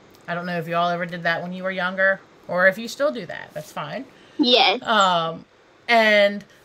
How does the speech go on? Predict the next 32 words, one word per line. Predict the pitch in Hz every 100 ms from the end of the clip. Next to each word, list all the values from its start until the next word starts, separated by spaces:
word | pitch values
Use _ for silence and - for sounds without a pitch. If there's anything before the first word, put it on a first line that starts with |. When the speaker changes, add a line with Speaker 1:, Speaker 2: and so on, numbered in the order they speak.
| _ -
Speaker 1:
I | 214
knew | 214 247 285
she | 285
was | 240 208
in | 226 269
there, | 190 165 170 196 180
one, | 202 233 254 233 - _ _ _ _ _ _
because | 226 226
I | 208
felt | - 220 208
her | 185 185
body | 160 170 175 170
heat. | - - - - _ _ - _ _
So | - 190
when | 185
she | 185
snuggled | - 220 208 208 214
up | 175 185
against | 180 160 180 -
me, | 247 269 285 _ _ _ _ _ _ _
that | 180 202 247 -
is | 220 214 180
direct | 190 180 180 -
contact | - 156 175 233 240
and | 202 190
that | 190
is | 190
conduction. | - 208 175 170 - - - - _ _
When | 196
you | 262 330
hug | 196 180 208
someone | - 226 240 254 294